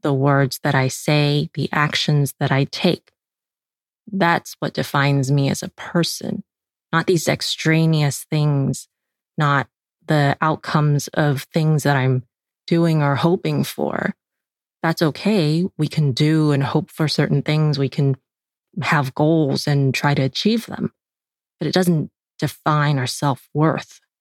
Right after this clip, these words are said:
It's the same thing when, when our patients, when my patients in the hospital come in, and not all my patients are, like, the most upstanding of citizens, right? I have all sorts of different patients.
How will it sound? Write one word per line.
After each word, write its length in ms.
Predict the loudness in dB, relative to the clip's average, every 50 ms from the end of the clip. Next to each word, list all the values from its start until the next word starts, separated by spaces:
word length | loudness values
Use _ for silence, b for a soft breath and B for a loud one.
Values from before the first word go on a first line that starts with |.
| _ _ _ _ _ _
It's 200 | -8 -8 -4 -4
the 100 | -4 -4
same 340 | 0 0 2 2 2 2
thing 380 | 0 0 0 2 2 2 2 2
when, 560 | 2 2 2 2 2 2 2 0 0 -2 -4 -6 _
when 180 | -2 0 2
our 100 | 2 2
patients, 800 | 0 0 0 0 2 2 0 0 0 2 2 2 0 -2 -4 -4
when 120 | -2 0
my 140 | 2 2 0
patients 520 | 0 0 -2 -2 0 0 0 0 0 -2 -8 _ _
in 100 | -2 -2
the 60 | 0 2
hospital 500 | 2 0 0 0 -2 _ -2 0 0 -2
come 420 | -4 -2 0 0 2 2 0 -2 -2
in, 460 | -2 0 2 2 2 2 2 0 -2 -4 _ _ _ _ _ _ _ _ _ _ _ _
and 560 | -2 0 0 2 2 2 2 2 0 0 -2 -6 -14 _ _
not 360 | -2 0 2 2 2 2 2
all 160 | 2 2 2
my 160 | 2 2 0
patients 760 | 0 0 0 0 0 0 0 0 0 0 0 0 -2 -6 -12 -10 _
are, 420 | 0 2 2 2 2 2 2 2
like, 320 | 2 2 2 2 0 -2 -6 _ _ _ _ _ _ _
the 100 | -2 0
most 360 | 2 2 2 2 0 -2 -6 -6 -2 -2
upstanding 640 | -2 -2 -4 -8 -4 -2 0 2 2 2 2 2 2
of 100 | 0 -2
citizens, 680 | -2 -2 0 0 0 0 -2 -4 -2 -2 -2 -4 -4 -6 -6 -4
right? 340 | 0 2 2 2 2 0 0 -2
I 600 | -2 0 2 2 2 2 2 2 0 -2 -2 -6 -8
have 300 | -2 0 0 0 0 -2 -6 _
all 420 | 0 2 2 4 4 4 2 2 0
sorts 320 | -2 -2 -2 -2 -2 -2
of 80 | -2 -2
different 340 | -2 0 0 0 0 0 0
patients. 580 | 0 0 0 2 0 -2 -2 -4 -6 -12 -18